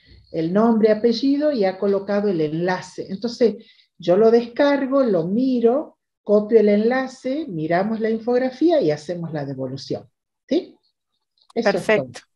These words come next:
Speaker 1: ¿Sí?
Speaker 2: Bien,
Speaker 1: Esa
Speaker 2: gracias.
Speaker 1: es, eh, bueno, bueno, profe. Este, mm,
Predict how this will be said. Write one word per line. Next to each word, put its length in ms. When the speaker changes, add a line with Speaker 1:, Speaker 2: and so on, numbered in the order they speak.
Speaker 1:
¿Sí? 200
Speaker 2:
Bien, 240
Speaker 1:
Esa 340
Speaker 2:
gracias. 400
Speaker 1:
es, 100
eh, 380
bueno, 500
bueno, 300
profe. 400
Este, 580
mm, 580